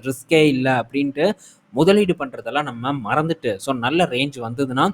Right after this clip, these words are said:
முதலீடு பண்றதை பத்தி திங்க் பண்ணுவோம். லாஸ்ட் டைம் நமக்கு வந்து கிடைச்சது. But நான் வந்து அந்த டைம்ல ஸ்விங் பண்ணேன். ஏன்னா, அதுக்கு முன்னாடி நான் வந்து ட்வென்டி டூ, ட்வென்டி த்ரீலயே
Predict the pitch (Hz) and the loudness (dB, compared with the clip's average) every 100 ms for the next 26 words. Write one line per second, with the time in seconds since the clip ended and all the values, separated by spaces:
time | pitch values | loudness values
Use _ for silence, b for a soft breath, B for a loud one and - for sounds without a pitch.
0 | - _ 117 143 190 175 135 113 104 101 | -4 _ -6 0 4 2 0 -10 -12 -12
1 | 120 127 123 123 120 113 107 120 123 139 | -12 -8 -8 -6 -2 -2 4 2 2 -6
2 | 131 113 107 107 110 110 113 127 117 175 | -6 -6 -6 -8 -6 -6 -6 -8 0 0
3 | 190 B B - 143 135 156 160 160 147 | 0 B B 2 4 4 4 4 0 0
4 | 127 - 131 135 170 - 214 196 120 95 | -2 -4 -4 -4 -4 -2 -2 0 -2 -2
5 | 104 160 147 117 123 143 151 147 117 113 | -4 -2 -2 -4 -6 0 2 2 -2 -4
6 | 127 143 127 123 139 151 147 - 123 139 | -4 -4 -4 -4 -4 -2 -2 -2 -8 -8
7 | 135 - 151 156 147 | -14 -2 2 4 4